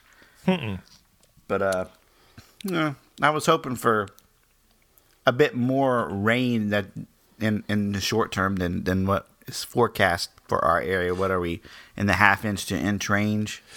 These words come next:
Speaker 1: Uh, yeah, it's widespread, a half inch to one inch all across southwest Missouri. Now, far south central Missouri and southeast Missouri, they've upped it to, like, an inch, inch and a half. But other than
Speaker 2: Yeah.
Speaker 1: that, no. And there were some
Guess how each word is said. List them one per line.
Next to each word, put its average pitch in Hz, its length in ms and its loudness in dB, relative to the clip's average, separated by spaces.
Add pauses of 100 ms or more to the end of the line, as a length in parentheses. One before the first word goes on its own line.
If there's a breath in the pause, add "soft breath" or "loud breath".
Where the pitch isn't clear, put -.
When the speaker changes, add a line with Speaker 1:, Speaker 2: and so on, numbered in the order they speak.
(160 loud breath)
Speaker 1:
Uh, - 40 6
yeah, 202 320 2
it's 101 140 -6
widespread, 156 840 2
a 117 120 0
half 123 260 0
inch 143 220 -2
to 120 100 2
one 127 240 2
inch 131 260 0
all 135 160 4
across 127 300 2
southwest 120 400 -2
Missouri. 110 260 0 (240 loud breath)
Now, 151 160 2
far 208 920 2 (200 soft breath)
south - 320 2
central 180 340 0
Missouri 135 380 2
and 117 80 -4
southeast 208 560 0
Missouri, 117 320 0
they've 113 260 0
upped 127 240 2
it 113 120 -2
to, 110 100 -8
like, 107 240 -2
an 101 80 -6
inch, 110 240 -2
inch 110 200 -4
and 87 100 -6
a 78 40 -10
half. 104 520 -6
But 92 180 -6 (580 loud breath)
other 107 220 -2
than 165 80 0
Speaker 2:
Yeah. 170 100 0
Speaker 1:
that, 180 220 0
no. 180 400 -2
And 170 380 2 (260 loud breath)
there 175 140 2
were 156 100 -2
some 185 460 0